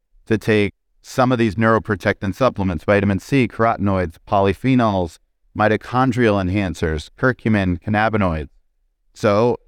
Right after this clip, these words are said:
I don't hate serotonin. And certainly when you're coming out of these experiences with your massive growth, abundance,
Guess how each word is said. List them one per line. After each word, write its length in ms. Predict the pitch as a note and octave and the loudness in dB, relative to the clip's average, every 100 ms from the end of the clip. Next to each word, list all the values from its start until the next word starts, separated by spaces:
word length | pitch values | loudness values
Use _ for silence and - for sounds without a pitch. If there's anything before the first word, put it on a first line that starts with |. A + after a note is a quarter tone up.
| _ | _
I 100 | A#2 | -2
don't 220 | C3+ D3+ - | 0 -2 -4
hate 280 | B2 D3 - | -2 -2 -2
serotonin. 640 | - B2 A2 B2+ B2+ A#2 - | -2 0 0 -2 -2 -2 -2
And 180 | B2 | -4
certainly 460 | A2 - D#3+ C#3+ C#3 | -4 -2 -2 0 0
when 160 | A#2+ A#2+ | 0 0
you're 100 | A2 | -2
coming 440 | - C#3 D3 C#3 | -4 -2 0 2
out 120 | C3 | 0
of 80 | A#2+ | 0
these 200 | B2+ A2 | -2 -2
experiences 960 | A#2 - B2+ A#2+ G2+ E2+ E2+ D#2+ F#2+ - _ _ _ _ _ _ | -6 -2 0 0 -2 -4 -4 -4 -6 -14 _ _ _ _ _ _
with 140 | G#2 | -4
your 160 | G#2 G#2 | 0 0
massive 800 | F#2+ G#2+ A#2+ B2 B2+ A#2 A2 G2 _ _ _ | 0 0 -2 -4 -2 0 0 -6 _ _ _
growth, 560 | G#2+ B2+ C3 B2 - - | -2 0 2 -2 -6 -6
abundance, 840 | G#2 G2 A#2+ C3 A2+ A2+ G#2+ - | -4 0 2 2 2 0 -4 -12